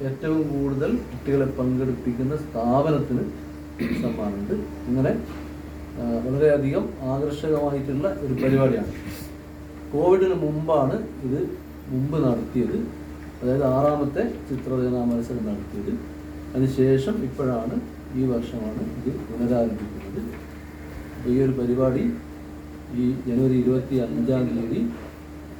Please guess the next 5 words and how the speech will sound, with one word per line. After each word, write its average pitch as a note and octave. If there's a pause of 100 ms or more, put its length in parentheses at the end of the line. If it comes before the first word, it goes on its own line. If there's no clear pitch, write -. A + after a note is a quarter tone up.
(200)
ഒമ്പത് D#3
മണിക്കാണ് B2+
ആരംഭിക്കുക. B2+ (680)
അപ്പോൾ C3+
രജിസ്ട്രേഷന് E3